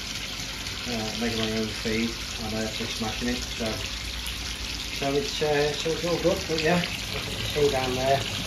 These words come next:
there's, uh, there's plenty of them.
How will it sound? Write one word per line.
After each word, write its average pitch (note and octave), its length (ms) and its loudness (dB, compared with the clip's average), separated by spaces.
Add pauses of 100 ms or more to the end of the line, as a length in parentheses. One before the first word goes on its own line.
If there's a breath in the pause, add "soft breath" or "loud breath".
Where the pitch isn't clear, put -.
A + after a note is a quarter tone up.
(1300)
there's, A#2 240 0
uh, A#2+ 320 6 (1700)
there's A2+ 160 2
plenty B2 400 6
of A2 80 4
them. A#2+ 160 2